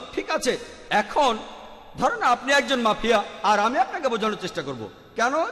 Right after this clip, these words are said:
চুরি করা খারাপ, কেন ধর্ষণ খারাপ।" সে লোক খুশি, এতক্ষণ জাকির আমাকে নিয়ে খেলেছে, এখন আমি তাকে নিয়ে খেলবো। আমি তখন তাকে বলবো,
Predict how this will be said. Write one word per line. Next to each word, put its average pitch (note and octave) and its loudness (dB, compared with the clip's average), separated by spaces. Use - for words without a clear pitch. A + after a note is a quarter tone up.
চুরি A#3+ -4
করা G3 0
খারাপ, D3 -6
কেন C#4 0
ধর্ষণ A#3+ -2
খারাপ।" F3 -2
সে - 2
লোক F#4 -2
খুশি, A#3+ -4
এতক্ষণ G#3+ -2
জাকির G3 -2
আমাকে F#3+ -2
নিয়ে F#3 -2
খেলেছে, G3 -2
এখন F#3+ -2
আমি A3 0
তাকে E4+ -6
নিয়ে A3+ -2
খেলবো। D#3 -6
আমি B3+ -2
তখন C4 -6
তাকে G3+ -6
বলবো, F#3 -2